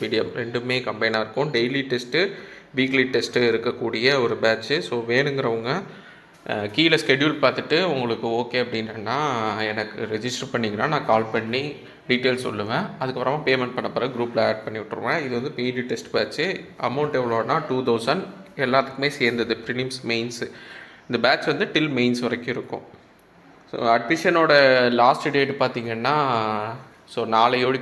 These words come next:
கம்ப்ளீட் ஆகுது. So சண்டேயோடி லாஸ்ட் டேட், சண்டே நைட் வரைக்கும் அட்மிஷன் இருக்கும். அதுக்கப்புறமா, ஆ, மண்டேலேருந்து பேட்ச் ஸ்டார்ட் ஆயிரும்.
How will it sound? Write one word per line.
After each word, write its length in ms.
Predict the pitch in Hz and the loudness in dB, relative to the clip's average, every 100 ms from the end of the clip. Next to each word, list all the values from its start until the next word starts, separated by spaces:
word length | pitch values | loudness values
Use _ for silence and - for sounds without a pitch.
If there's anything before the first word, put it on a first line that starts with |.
| 117 | -2
கம்ப்ளீட் 360 | 120 120 117 | -2 -4 0
ஆகுது. 380 | 107 104 127 156 156 | -2 -2 -4 -4 -4
So 100 | 113 | 0
சண்டேயோடி 600 | 117 117 123 127 120 127 123 | 0 2 2 2 2 0 2
லாஸ்ட் 220 | 110 110 | 0 0
டேட், 240 | - 113 - | -2 -2 0
சண்டே 260 | 131 123 127 113 | -4 0 0 0
நைட் 200 | 117 120 | -2 -2
வரைக்கும் 300 | 113 113 131 113 | -2 0 2 0
அட்மிஷன் 380 | 113 110 110 107 | -2 -8 -6 -6
இருக்கும். 260 | 104 131 | -2 0
அதுக்கப்புறமா, 560 | 123 - - 113 117 123 120 107 - - - - - 113 | 0 -2 -4 -4 -2 -2 0 -2 -6 -16 -20 -20 -10 -4
ஆ, 260 | 107 98 98 101 - - - - | -2 -2 -4 -12 -20 -20 -16 -2
மண்டேலேருந்து 680 | 123 120 127 127 117 120 147 127 113 107 110 | 0 4 4 4 4 2 2 4 4 2 4
பேட்ச் 280 | 117 117 - | 2 2 0
ஸ்டார்ட் 240 | 117 - 113 | 0 2 0
ஆயிரும். 340 | - 135 233 | 2 -2 -2